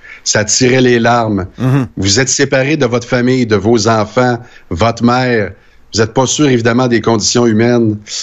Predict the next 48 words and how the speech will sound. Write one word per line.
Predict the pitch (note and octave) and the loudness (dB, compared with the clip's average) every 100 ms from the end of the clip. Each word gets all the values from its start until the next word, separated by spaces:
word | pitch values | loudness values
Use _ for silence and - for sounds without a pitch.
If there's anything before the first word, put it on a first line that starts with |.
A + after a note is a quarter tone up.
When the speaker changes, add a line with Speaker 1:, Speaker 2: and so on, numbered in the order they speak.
| - - - F2 | -14 -20 -10 -4
Speaker 1:
Vous | F2+ | 0
avez | A2+ A#2+ | 0 0
peur | C3+ D3+ | 0 0
de | B2+ | 0
jamais | A2 B2 B2+ | 0 0 0
revenir | A#2+ G2+ C#3 E3+ | 0 0 0 2
aussi. | B2 - B2+ | 0 0 -2
Vous | C3 A2+ | 0 2
avez | A2 | 0
peur | G#2+ B2+ | 0 0
de | B2 | 0
faire | A#2+ A#2 | -2 0
un | A2 | 0
long | A2+ B2 | 0 0
transit | A#2+ A2 G#2 G#2 G#2+ | 0 -2 0 -2 0
vers | G#2 G#2 G2 | 0 0 -2
peut-être | E2+ G2 G#2 G2+ F#2 F#2 | -2 -2 -2 0 0 2
Londres | G#2+ C3 C3+ G#2+ | 2 2 0 0
ou | F#2 | -2
je | |
sais | G#2 | 0
pas | F#2 | 0
quoi | G#2+ C3+ - - - - - | 2 0 -2 -12 -16 -16 -4
pour | F#2+ | -2
vous | F2 | 0
rendre | G#2 A2+ | 0 0
à | G#2+ | 0
la | G2+ | 0
maison. | G2 F#2 F2 A#2+ D#3 - - | 0 -2 0 -2 -2 -8 -4
Là, | A#2 | -2
ça | B2+ | 0
s'est | G#2+ G#2 | 0 0
bien | F#2 G#2+ | 0 0
passé. | G#2 F2+ D#2+ - C#3 - - A#2+ | 2 0 -2 -2 -2 -4 -10 -6
Speaker 2:
Ouais. | A#2+ - | -4 0
Speaker 1:
Mais | G2 G2+ | 0 0
je | F#2 | 0
veux | B2+ | 0
remercier, | C3+ B2+ - - D3 D3+ C#3 | 0 0 -2 0 2 4 4
euh, | G2 | 2
je | G2+ | 0
sais | - A2 | 0 0
pas | B2 | 0
si | A#2+ - G#2 F#2+ | 0 0 2 2
je | F#2+ | 2
l'ai | F#2+ | 2
assez | G#2 - F#2 | 2 0 -2
fait, | - C#3+ | 0 0